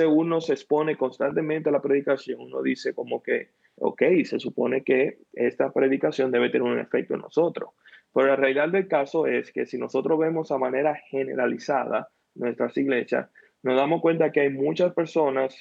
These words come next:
que se sientan bajo la instrucción de la palabra de Dios semana tras semana, que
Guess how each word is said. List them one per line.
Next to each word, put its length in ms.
que 140
se 160
sientan 580
bajo 260
la 100
instrucción 440
de 100
la 140
palabra 280
de 80
Dios 140
semana 300
tras 180
semana, 460
que 180